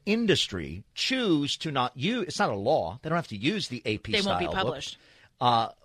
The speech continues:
Speaker 1: well, look, Fox News, I can bet you everything I've ever had or
Speaker 2: Oh, no,
Speaker 1: have
Speaker 2: they
Speaker 1: now.
Speaker 2: use A P style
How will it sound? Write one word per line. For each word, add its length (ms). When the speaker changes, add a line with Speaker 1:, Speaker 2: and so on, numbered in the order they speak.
Speaker 1:
well, 400
look, 220
Fox 340
News, 260
I 120
can 160
bet 200
you 200
everything 480
I've 160
ever 200
had 360
or 100
Speaker 2:
Oh, 80
no, 100
Speaker 1:
have 80
Speaker 2:
they 100
Speaker 1:
now. 100
Speaker 2:
use 120
A 120
P 100
style 400